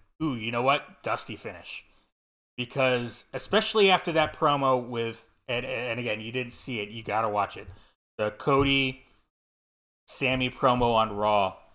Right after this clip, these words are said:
And it was actually great. It was at the top of the nine o'clock hour, which you, you always have something big happen then at the top of the hour. And it actually wasn't at first. It was like a backstage interview with Baron Corbin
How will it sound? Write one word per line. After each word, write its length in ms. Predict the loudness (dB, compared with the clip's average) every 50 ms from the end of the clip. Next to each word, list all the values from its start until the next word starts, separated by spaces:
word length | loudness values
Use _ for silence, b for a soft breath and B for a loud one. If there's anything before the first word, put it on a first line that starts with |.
| _ _ _ _ _ _ _ _ _ _ _ _ -6 2
And 260 | 4 6 6 6 4 6
it 100 | 6 8
was 120 | 8 10 10
actually 300 | 10 8 10 8 6 6
great. 360 | 6 6 6 6 6 6 2
It 60 | -2
was 260 | -2 -2 -2 -4 -4
at 140 | -6 -6 -4
the 80 | -6 -6
top 320 | 2 6 8 8 8 8
of 40 | 6
the 60 | 2
nine 200 | 4 4 2 2
o'clock 300 | 4 6 6 6 6 8
hour, 340 | 8 10 10 12 10 8 6
which 220 | 4 0 -4 -6 -6
you, 140 | -4 -4 -4
you 200 | -4 -2 -2 0
always 260 | 2 2 0 2 2
have 220 | 2 2 2 2
something 300 | 0 -2 0 0 -2 -2
big 240 | 0 0 0 0 0
happen 400 | -2 -2 -2 -2 -4 -6 -8 -6
then 260 | -6 -6 -6 -6 -6
at 100 | -8 -10
the 60 | -10
top 240 | -2 0 2 2 2
of 60 | 0
the 160 | -2 0 0 2
hour. 340 | 2 2 0 -2 -4 b b b b b b b _ _ _ _ _ _ _ _
And 460 | -2 0 0 2 0 0 -2 -4 -8 -10 -14 _ _ _ _ _ _ _ _ _ _ _ _ _ _ _ _ _ _ 0
it 120 | 4 6
actually 760 | 8 8 8 6 4 2 4 4 2 2 0 -4 -10 -16 -16 -12
wasn't 520 | 2 6 8 10 10 10 8 4 2 2
at 160 | 2 0 0 0
first. 480 | 4 6 8 8 10 8 6 0 -4
It 80 | -6 -4
was 180 | -4 -2 0
like 120 | 0 -2 0
a 40 | 2
backstage 640 | 4 4 6 4 4 2 2 2 2 2 2 0
interview 460 | 0 0 0 0 0 0 0 0 0
with 300 | 0 -2 -2 -4 -2 0
Baron 280 | 2 4 4 4 4 2
Corbin 600 | -2 2 4 6 6 6 6 2 0 -2 -4